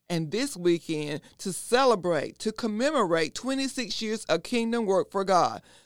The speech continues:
My husband, Kenneth, he also celebrated twenty-six years last month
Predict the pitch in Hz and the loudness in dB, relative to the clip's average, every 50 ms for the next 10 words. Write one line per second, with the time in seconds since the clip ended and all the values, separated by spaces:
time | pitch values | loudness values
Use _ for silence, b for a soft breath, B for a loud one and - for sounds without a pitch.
0 | b b 208 226 226 262 277 294 285 302 294 - - 185 160 151 - - 277 311 | b b 2 2 4 4 2 2 2 0 0 0 -2 -4 -4 -4 -4 -4 -2 0
1 | 320 233 190 202 - - B B B 277 302 277 214 196 202 196 - 214 202 190 | 0 0 0 -2 -4 -6 B B B -2 2 4 4 4 4 4 2 2 2 2
2 | - 233 202 196 175 160 175 170 175 - - - 254 254 262 247 247 240 - - | 2 2 2 2 2 2 0 0 0 -2 -6 -4 -4 -4 -2 -2 -2 -4 -2 -2
3 | 226 175 165 - 196 202 175 180 190 - - b b b b 180 180 175 170 165 | -2 -2 -2 -4 -2 2 2 2 2 2 -2 b b b b 4 6 6 6 6
4 | 175 - - 185 180 170 165 143 - | 4 2 -2 -2 0 0 0 -2 -4